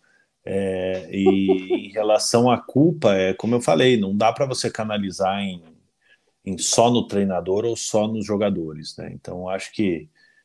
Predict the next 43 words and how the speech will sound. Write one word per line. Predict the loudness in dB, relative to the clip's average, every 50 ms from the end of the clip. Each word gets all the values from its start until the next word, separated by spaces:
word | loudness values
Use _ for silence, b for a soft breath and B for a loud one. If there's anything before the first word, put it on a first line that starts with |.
| _ _
que | -10 -6 -6 -4 -4 -6 -8 -4 _
todo | 4 4 6 6 4
mundo | 4 4 4 4 2 2
tem | 0 -2 -4 -4
culpa. | -2 -2 -4 -4 -6 -10 -18 -20 -20
Não | -20 -10 -4
dá | 0 0 0 0
pra | 0 0 0 2 0 -2 -4 -12 _ _ _ _ _ _ _ _ _ _ _ _
dá | -6 -6
pra | -4 -2 -2
você | -2 -2 -2 -4 -4
falar, | -2 0 2 4 4 4 4 2 2 0
"Não, | -2 -4 -8 -12
só | -12 -8 -2 0 0 2 2
o | 0 -2 -4
Antônio | -6 -10 -10 -6 -4 -2 -2 -2 -2 -4
tem | -6 -8 -12 -10
culpa", | -8 -8 -6 -6 -6 -8
porque | -10 -10 -12 -8 -4 -2 -2 0 -2 -2 -4 -4
o | -6 -8 -10 -12 -12 -14
Antônio | -6 -2 0 2 4 4
Oliveira, | 4 6 6 6 6 6
ele | 6 4 4 4 4
não, | 2 0 -4 -4 -6 -6 -4
não | -4 -4 -2 0
veste | 4 4 4 4 2 0 -4
a | -4
chuteira | -4 -6 -8 -6 -4 -4 -2 -2
e | -2
não | -2 0 0 0
entra | 0 0 -2 0 0 2 2
lá | 2 2 0
pra | 0 -2 -2 -2 -2
executar, | -2 -2 -4 -4 -6 -2 2 4 4 4 4 0
né? | -4 -10 -16 _ _ _ _ _ _ _ _ _ _ _ _ _
É, | -14 -12 -10 -10 -10 -8 -8 -8
e |
os | -6 -2
jogadores | 0 2 4 4 6 6 4 4 2
são | 0 -4 -4
comandados | -4 -2 -2 0 2 2 2 2 0 -4
por | -2 2 4
ele. | 4 4 4 2 -2 -4 -8 -10 -12 -14 -14 -16